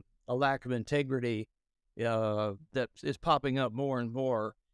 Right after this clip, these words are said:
You know, I'm not sure that it's, uh, as you mentioned, uh, these are old issues, and, uh, we know they go back, you know, in time. Uh, and we <laughs> actually use a lot of illustrations of people from, uh,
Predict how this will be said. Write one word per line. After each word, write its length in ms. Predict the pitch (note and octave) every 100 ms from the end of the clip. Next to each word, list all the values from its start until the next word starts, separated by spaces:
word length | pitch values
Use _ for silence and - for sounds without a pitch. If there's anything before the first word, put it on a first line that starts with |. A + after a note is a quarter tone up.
| _ _ _ _
You 100 | D3
know, 140 | D3+ D3+
I'm 180 | E3+
not 260 | G3 A3 G#3+
sure 440 | - G#3 G#3 F#3+
that 200 | D#3+ D3+
it's, 360 | D3+ C#3 A#2 -
uh, 420 | C#3 C3+ C3 B2 A#2+ -
as 180 | C#3+ D3
you 120 | D3+
mentioned, 520 | F3+ F#3+ D3+ C#3 C3
uh, 160 | C3 B2+
these 300 | D#3+ F3+ D3+
are 160 | C3+
old 400 | D3 F3 E3 C3
issues, 680 | D#3 F3 - C3 A2 A2+ - _ _ _ _
and, 440 | - B2 C3 B2 A#2
uh, 280 | A#2 A#2+ A#2
we 160 | C#3
know 240 | C#3+ F3 D#3
they 140 | C#3+
go 180 | D3+ C#3+
back, 360 | C#3 C#3 C3+ - _ _ _ _
you 120 | B2+
know, 220 | C#3 C3 C3
in 180 | A#2
time. 480 | A#2 D#3 C#3 A#2 A#2 - _ _ _ _ -
Uh, 500 | A#2 A2+ A2+ A2 G#2+ G#2+
and 320 | A2 B2+ A2+ -
we 220 | B2+ D3
<laughs> 80 | A#2
actually 300 | - F#3+ D#3+
use 420 | D3 D#3+ C3+ B2 -
a 180 | B2+
lot 280 | B2+ C#3 C#3
of 60 | C3+
illustrations 800 | C3+ B2+ - D3 C#3+ B2+ B2 A#2
of 120 | A#2+
people 400 | C3+ B2 A#2+ A2
from, 400 | B2 A#2 A#2 A2+
uh, 300 | A2+ A2+